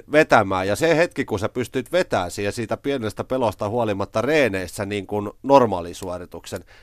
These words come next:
niin sehän kasvatti mun itseluottamusta vielä enemmän kuin ne hyvissä optimiolosuhteissa tehdyt yksittäiset hyvät vedot. Et, et sieltä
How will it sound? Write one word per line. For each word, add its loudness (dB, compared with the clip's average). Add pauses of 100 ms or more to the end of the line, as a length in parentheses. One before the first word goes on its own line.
niin -8
sehän 4
kasvatti -2
mun -2
itseluottamusta -2
vielä 4
enemmän -4
kuin -6
ne -2
hyvissä 4
optimiolosuhteissa -2
tehdyt -2
yksittäiset -4
hyvät -2 (440)
vedot. -2 (300)
Et, -2 (260)
et -2
sieltä 4